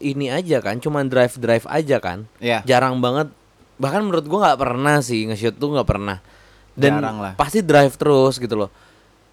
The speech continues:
Speaker 1: Se-, di saat dia ngedrive terus aja tuh dia udah bisa M V P, coy.
Speaker 2: Mm-mm.
Speaker 1: Ini ditambah lagi udah bisa semuanya, nyet.
Speaker 2: Iya, iya.
Speaker 1: Defense bisa.
Speaker 2: Mm-mm.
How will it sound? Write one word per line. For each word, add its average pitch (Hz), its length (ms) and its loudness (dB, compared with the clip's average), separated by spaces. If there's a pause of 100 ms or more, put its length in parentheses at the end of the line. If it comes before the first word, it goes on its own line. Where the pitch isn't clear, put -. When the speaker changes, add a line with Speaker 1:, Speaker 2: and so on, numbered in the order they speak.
(140)
Speaker 1:
Se-, - 240 -12
di 147 320 -2
saat 151 320 0
dia 139 160 4
ngedrive 135 400 2
terus 131 240 0
aja 117 320 0
tuh 226 160 0
dia 175 480 2 (180)
udah 143 300 2
bisa 139 240 0
M 139 160 0
V 180 160 -4
P, 170 160 -6
coy. 107 240 4
Speaker 2:
Mm-mm. 120 320 -6 (420)
Speaker 1:
Ini 220 240 0
ditambah 143 480 2
lagi 185 400 0
udah 180 160 4
bisa 156 320 0 (320)
semuanya, 196 720 2
nyet. 175 400 0
Speaker 2:
Iya, 113 220 -6
iya. 101 160 -6 (260)
Speaker 1:
Defense 175 720 2 (240)
bisa. 131 560 -6
Speaker 2:
Mm-mm. 113 320 -10